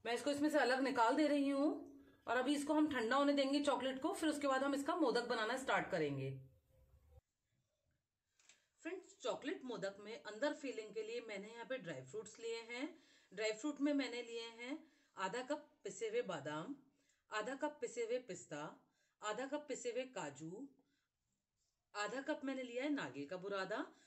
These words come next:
और आधा कप लिया है मैंने यहाँ पे कंडेंस milk। आइए बनाना start करते हैं।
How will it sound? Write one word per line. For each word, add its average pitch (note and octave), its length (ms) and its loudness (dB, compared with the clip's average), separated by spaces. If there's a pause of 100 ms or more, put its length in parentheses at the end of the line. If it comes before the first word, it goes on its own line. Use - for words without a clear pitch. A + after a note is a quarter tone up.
(160)
और D#4 120 0 (100)
आधा A3+ 220 -2
कप C#4 240 -6
लिया A3 180 -4
है G#3 100 -6
मैंने G#3 200 -8
यहाँ A3+ 180 -10
पे D4 120 -6
कंडेंस F#3+ 520 -6
milk। C3+ 260 -10 (260)
आइए A3 200 -2
बनाना D#3+ 380 -4
start D#3 340 -6
करते G#3 260 -8
हैं। B3 220 -6